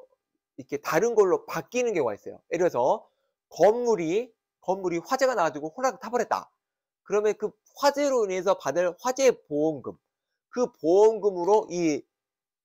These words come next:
부동산, 건물이 바뀐 걸로 보는 거예요. 그럴 때 이 바뀌는 이 물건에 대해서 근저당의 효-, 저당권의 효력이 미치는 거예요.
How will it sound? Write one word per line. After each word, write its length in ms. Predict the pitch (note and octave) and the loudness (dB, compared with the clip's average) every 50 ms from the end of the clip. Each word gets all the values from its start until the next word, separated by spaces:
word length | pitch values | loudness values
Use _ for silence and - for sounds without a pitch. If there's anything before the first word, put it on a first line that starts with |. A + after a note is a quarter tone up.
| _ _ _ _ | _ _ _ _
부동산, 560 | - D3+ C#3 G3+ G3 F3+ D3 A#2 A2 G#2+ - _ _ | -12 -4 2 2 2 2 2 -2 -2 -4 -8 _ _
건물이 640 | - - F3+ G3+ G#3+ G#3+ F#3 F3 E3 F#3+ A3 A#3+ - _ _ _ _ _ _ _ - | 2 4 4 4 4 0 -2 0 2 0 0 -2 -4 _ _ _ _ _ _ _ -14
바뀐 440 | - - D#3+ - - A3+ A#3+ B3 A#3+ | -8 -8 -8 -6 -4 -4 -2 2 4
걸로 240 | A3 F#3 D#3+ C3 - | 4 4 4 2 0
보는 180 | - A2+ A2+ | -4 -14 -12
거예요. 220 | A2 G#2+ F#2+ F#2+ - _ _ _ _ _ - | -10 -10 -12 -12 -18 _ _ _ _ _ -8
그럴 380 | - G3+ A#3 B3 B3 B3 B3 | -2 4 6 6 6 6 4
때 320 | - G3 G#3 A3+ A#3+ A#3 - _ _ _ _ _ - | 2 2 4 4 2 -2 -6 _ _ _ _ _ -4
이 120 | E3 F3 F3 - | -4 -4 -2 -2
바뀌는 480 | - F3 E3+ - - - A#3 G#3+ A3 | -6 -6 -6 -6 -6 -6 -4 -2 -2
이 140 | F#3 C#3+ B2 | -2 -4 -6
물건에 580 | G#2 A2+ C3+ D3 D#3+ F3+ F#3 B3 B3+ A#3 G#3+ F3+ | -8 -6 -6 -4 -2 4 6 6 6 6 4 2
대해서 640 | C3+ C#3 B2 C3+ D3 C#3 F3 F#3 F#3 D3 G2+ - _ _ _ _ _ _ - | 0 0 -2 -2 -2 -2 2 2 2 2 2 -2 _ _ _ _ _ _ -10
근저당의 580 | - G3 A3 A#3 A#3+ A#3 A3 G3 F3+ D#3+ D#3+ D#3 | -6 -6 -2 2 2 4 4 4 2 0 -4 -6
효-, 60 | - - _ _ | -8 -18 _ _
저당권의 560 | - D#3 F#3 A#3 A3+ A3 - F3+ D#3 D#3+ E3+ | 0 2 4 4 4 2 2 -2 -4 -2 -2
효력이 240 | A3 G#3+ G3+ D#3 B2+ | -4 -4 -4 -6 -8
미치는 500 | A2+ B2+ D3 _ - - A#3+ A3 G#3 D#3+ | -10 -14 -14 _ -8 -6 -4 -4 -4 -4
거예요. 220 | B2 G#2+ G2+ F#2+ | -4 -6 -8 -8